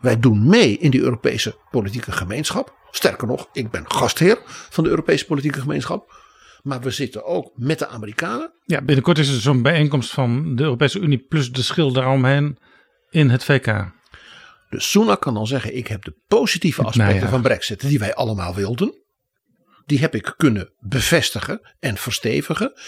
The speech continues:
Speaker 1: En de negatieve aspecten van Brexit heb ik goed naar u geluisterd, naar de regrets, ook naar de Schotten en naar de Ieren.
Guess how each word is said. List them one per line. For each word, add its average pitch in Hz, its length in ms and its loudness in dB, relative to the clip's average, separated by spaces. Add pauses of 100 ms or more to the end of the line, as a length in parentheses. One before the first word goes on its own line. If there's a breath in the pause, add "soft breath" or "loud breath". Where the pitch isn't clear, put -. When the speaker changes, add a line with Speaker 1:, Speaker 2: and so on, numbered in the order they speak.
(220 loud breath)
Speaker 1:
En 135 160 -4
de 101 100 -6
negatieve 185 800 2
aspecten - 640 -6
van 156 200 -6
Brexit 139 500 -4 (260 loud breath)
heb 127 200 -2
ik 101 120 -2
goed - 340 0
naar 120 160 4
u 147 120 -2
geluisterd, - 720 -4
naar 123 160 -4
de 123 120 -2
regrets, 139 680 2 (340 soft breath)
ook 127 160 -2
naar 127 140 0
de 123 60 -2
Schotten 165 420 0 (160 soft breath)
en - 80 -6
naar 85 140 -4
de 110 80 -4
Ieren. 156 340 2